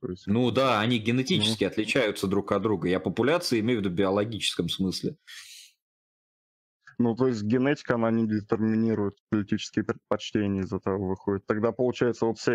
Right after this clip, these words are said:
Speaker 1: весь этот пиздеж про императрицу Цисинь, блядь, и кто там еще был после нее, разницу в генах, и то, что это как-то зависит от политических предпочтений, это получается, ну, как бы не котирует.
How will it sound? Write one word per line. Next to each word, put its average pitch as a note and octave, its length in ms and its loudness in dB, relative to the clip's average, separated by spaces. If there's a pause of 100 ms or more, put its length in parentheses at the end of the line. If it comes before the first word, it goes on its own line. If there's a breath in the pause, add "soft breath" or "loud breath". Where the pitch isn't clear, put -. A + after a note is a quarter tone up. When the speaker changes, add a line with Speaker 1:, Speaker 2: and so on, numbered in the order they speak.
Speaker 1:
весь G#2+ 220 0
этот G#2+ 240 -4
пиздеж A2+ 360 0
про A#2 140 2
императрицу G#2+ 540 -2
Цисинь, D#3 460 2
блядь, A#2 340 2
и G#2 40 -6
кто - 160 -4
там G2+ 160 0
еще G2+ 200 -2
был G2 140 0
после - 360 -2
нее, G2 180 -2 (520 loud breath)
разницу A2 420 0
в F#2+ 60 -4
генах, B2+ 340 0
и G#2+ 40 -10
то, G#2+ 100 -2
что - 220 -4
это G#2 180 -2
как-то G2+ 440 -2
зависит G#2 420 -2
от G2 100 -4
политических - 480 -4
предпочтений, G#2+ 680 -2
это G#2 160 -8
получается, G2 540 -4
ну, G2 100 -2
как F#2+ 180 -4
бы G2 120 -2
не G2 80 -2
котирует. G2+ 320 -2